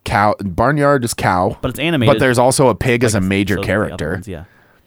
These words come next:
Speaker 2: I don't, so that's, I'm glad that they're in the final together, I guess.
Speaker 1: Yeah. 'Cause, like, you think, like, sometimes you, like, Barnyard.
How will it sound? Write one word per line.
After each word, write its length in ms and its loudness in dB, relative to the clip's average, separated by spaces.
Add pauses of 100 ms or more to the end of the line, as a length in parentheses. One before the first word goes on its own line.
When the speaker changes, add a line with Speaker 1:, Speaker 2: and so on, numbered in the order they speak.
(600)
Speaker 2:
I 100 2
don't, 180 -2
so 140 0
that's, 260 2
I'm 220 2
glad 280 0
that 80 -6
they're 120 2
in 80 0
the 60 -4
final 280 -4
together, 300 -8
I 60 -8
guess. 380 -10 (600)
Speaker 1:
Yeah. 340 0 (640)
'Cause, 200 0
like, 280 -2 (160)
you 100 0
think, 240 0
like, 280 -2 (240)
sometimes 500 2
you, 80 0
like, 240 -2
Barnyard. 680 0